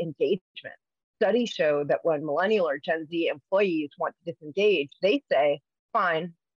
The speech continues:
or whatever, and do it, but they disengage. When they ask why, it's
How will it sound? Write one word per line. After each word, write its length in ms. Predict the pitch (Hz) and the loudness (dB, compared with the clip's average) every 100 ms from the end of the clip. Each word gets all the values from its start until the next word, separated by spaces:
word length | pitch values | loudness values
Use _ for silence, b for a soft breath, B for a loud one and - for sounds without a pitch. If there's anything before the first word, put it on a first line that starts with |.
| _ _ _ _ _ - | _ _ _ _ _ -4
or 420 | 165 147 147 151 _ _ | 0 2 0 -4 _ _
whatever, 580 | 170 196 180 139 139 160 _ _ - | 0 2 2 0 -2 -6 _ _ -10
and 240 | 175 147 | -8 -8
do 300 | - 240 381 | 2 6 8
it, 320 | 180 143 123 - _ - | 8 6 4 0 _ -12
but 100 | 185 | 0
they 140 | 170 | 0
disengage. 680 | 170 180 160 147 202 139 - b b | 2 -2 -2 0 2 0 -6 b b
When 180 | - 196 | -4 0
they 140 | 220 185 | 2 2
ask 180 | 160 - | -2 0
why, 340 | 190 262 208 | 2 4 4
it's 180 | 156 | 2